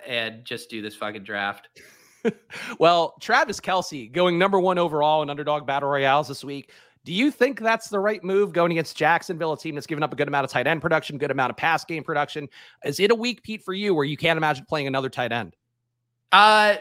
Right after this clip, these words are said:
Speaker 1: well, I can imagine playing other tight ends, but I do think it's the optimal one oh one, similar to how a few weeks back, you know, I thought Andrews should have been going one oh one over those quarterbacks, just because the ability on a slate like this, where,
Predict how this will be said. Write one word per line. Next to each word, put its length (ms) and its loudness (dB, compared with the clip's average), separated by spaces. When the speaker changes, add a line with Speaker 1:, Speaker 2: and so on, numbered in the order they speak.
Speaker 1:
well, 280 6
I 120 6
can 140 -4
imagine 380 0
playing 260 0
other 140 -2
tight 240 0
ends, 160 -4
but 100 0
I 60 4
do 180 -4
think 180 -6
it's 140 -6
the 180 -6
optimal 800 -2
one 220 -2
oh 80 -2
one, 300 -4
similar 300 0
to 100 0
how 460 2
a 100 -10
few 200 -6
weeks 220 -8
back, 420 2
you 120 -12
know, 100 -4
I 60 -2
thought 260 -4
Andrews 320 -8
should 140 -12
have 80 -12
been 140 -8
going 220 -8
one 160 -8
oh 60 -6
one 380 -6
over 180 -8
those 240 -8
quarterbacks, 760 -4
just 260 -4
because 360 -8
the 120 -4
ability 840 -6
on 120 0
a 40 -2
slate 380 -4
like 180 -4
this, 260 -6
where, 140 -6